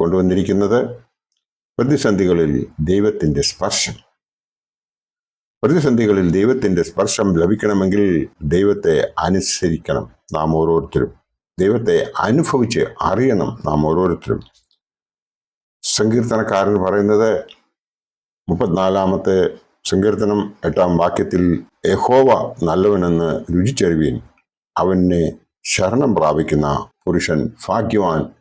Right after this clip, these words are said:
എന്ന് ഈ ഭാഗത്ത് പറയുന്നു. ദാവീദ് തൻ്റെ ജീവിതത്തിലെ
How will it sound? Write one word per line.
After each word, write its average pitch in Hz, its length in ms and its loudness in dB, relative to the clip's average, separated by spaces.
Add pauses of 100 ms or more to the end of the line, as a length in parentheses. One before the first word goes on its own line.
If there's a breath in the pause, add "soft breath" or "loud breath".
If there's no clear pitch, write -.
എന്ന് 78 220 0 (320)
ഈ - 20 2 (100)
ഭാഗത്ത് 85 400 -2
പറയുന്നു. 117 320 2 (680 loud breath)
ദാവീദ് 104 440 2
തൻ്റെ 98 180 0 (100)
ജീവിതത്തിലെ 107 560 2